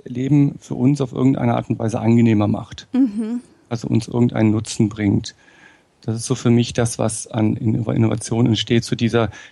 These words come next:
Speaker 1: diese Art der Zusammenarbeit, das würde ich dann eher so als Innovationskultur bezeichnen,
Speaker 2: Mhm.
Speaker 1: ähm, von dem Begriff her. Ähm, aber so als Innovation eigentlich, das kann ein Prozess sein, das kann auch ein Produkt sein an der Stelle.
Speaker 2: Mhm.
Speaker 1: Etwas, etwas Neues, was dann,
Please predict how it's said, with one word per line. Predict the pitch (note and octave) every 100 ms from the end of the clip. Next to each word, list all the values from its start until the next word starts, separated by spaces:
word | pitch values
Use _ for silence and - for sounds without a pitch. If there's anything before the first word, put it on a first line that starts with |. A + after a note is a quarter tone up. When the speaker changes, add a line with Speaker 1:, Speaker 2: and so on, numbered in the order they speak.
| _
Speaker 1:
diese | A#2 B2
Art | B2 D3
der | C#3
Zusammenarbeit, | - A#2+ B2+ F3 D3+ D3 C#3+
das | C3
würde | C3+ C3
ich | C#3
dann | C3+
eher | C3 B2+ A#2
so |
als | A#2 -
Innovationskultur | B2+ A2+ A2+ B2 A2+ - G#2+ - D#3 D#3
bezeichnen, | A#2 - G#2+ G#2+ - A#2+ D#3+ - _ _ _ -
Speaker 2:
Mhm. | C4 G#3
Speaker 1:
ähm, | A2+ A2 A2+ - _
von | - A2+
dem | A2+
Begriff | A2 - A2+ -
her. | C#3 D3+ - _ - - _ _
Ähm, | B2 A#2 A2+ A#2 A2+ -
aber | B2 A#2
so | A2+ A2+ - - A#2 -
als | A#2 -
Innovation | B2 A#2+ A#2+ - C#3 C#3+
eigentlich, | C3 C#3 - - - _ -
das | - B2
kann | - C#3+
ein |
Prozess | C3 C3 E3 F#3 -
sein, | D#3 C#3+
das | B2+
kann | - C3
auch | A2
ein | G#2
Produkt | B2 D#3 G3 -
sein | D3 C#3+
an | D3 B2+
der | B2+
Stelle. | - C3 B2+ B2 - - -
Speaker 2:
Mhm. | C4+ B3
Speaker 1:
Etwas, | - B2 A#2
etwas | - - A#2+ A#2 A2
Neues, | G#2+ A#2 C3+ C3+ -
was | A#2+ -
dann, | A#2 A#2 A2+